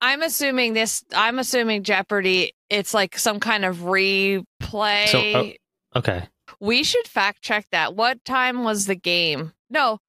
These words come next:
Speaker 1: it started at nine P M local time. So this was on the East Coast. This is a solid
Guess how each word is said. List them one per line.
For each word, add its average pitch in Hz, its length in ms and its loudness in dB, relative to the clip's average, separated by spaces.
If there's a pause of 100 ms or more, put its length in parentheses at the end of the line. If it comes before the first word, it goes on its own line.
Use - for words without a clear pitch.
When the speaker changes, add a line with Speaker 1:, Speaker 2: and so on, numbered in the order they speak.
(300)
Speaker 1:
it 247 160 2
started 233 840 0 (160)
at 208 260 -2
nine 233 400 -2
P 302 180 -4
M 254 260 0
local 202 440 0
time. - 500 0 (460)
So 247 240 0
this 285 300 -2
was 247 320 0 (140)
on 208 180 0
the 196 140 0
East 240 280 0
Coast. 214 380 0
This 220 180 0
is 196 140 -2
a 190 60 0
solid 190 680 0